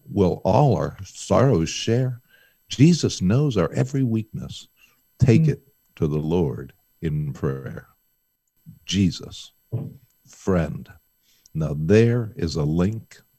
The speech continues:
Speaker 1: worth making, and it's worth a thought. For Church Hurts And, this is John Bash.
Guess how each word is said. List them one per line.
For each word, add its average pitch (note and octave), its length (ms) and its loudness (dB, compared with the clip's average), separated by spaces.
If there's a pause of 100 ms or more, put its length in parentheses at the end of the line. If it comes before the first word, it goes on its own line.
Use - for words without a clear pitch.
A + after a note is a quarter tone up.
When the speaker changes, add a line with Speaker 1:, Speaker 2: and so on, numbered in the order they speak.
(220)
Speaker 1:
worth E2+ 420 0
making, - 600 -10 (540)
and D#2 140 -2
it's D2+ 220 -8
worth E2+ 300 0
a G#2+ 80 0
thought. - 400 -10 (720)
For F2+ 120 -2
Church - 440 -2
Hurts A2 300 -4
And, E2+ 340 -2 (600)
this G2 200 -2
is G2+ 160 0
John F#2 360 0
Bash. D2+ 440 -6